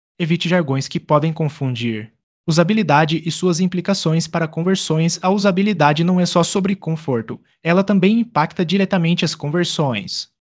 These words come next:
Se um site é fácil de usar, as chances de você completar uma compra aumentam.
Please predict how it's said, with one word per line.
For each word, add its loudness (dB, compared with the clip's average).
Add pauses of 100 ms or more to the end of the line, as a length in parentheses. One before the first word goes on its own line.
(140)
Se 0
um 6
site 2
é 2
fácil 0
de 2
usar, 2
as 0
chances 2
de 0
você 0
completar 0
uma 4
compra 0
aumentam. 2